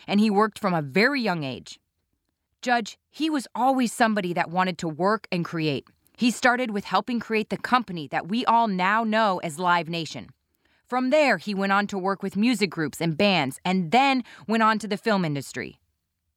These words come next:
Mister Weinstein never took lightly the role that was given to him as time moved on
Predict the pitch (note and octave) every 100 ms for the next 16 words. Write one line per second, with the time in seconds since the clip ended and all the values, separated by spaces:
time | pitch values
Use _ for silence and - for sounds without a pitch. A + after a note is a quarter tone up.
0 | _ _ _ - G#3+ A#3+ C#4 A3 G3 F#3+
1 | - F3+ E3 F#3 C4 - C4 - G3 F3+
2 | E3 D#3+ E3 F3+ F#3 D#3 D3+ B2+ G#3+ A#3
3 | G#3 E3 E3 E3+ - C#3+ - G3 A3+ A#3
4 | G3+ F#3+ E3 E3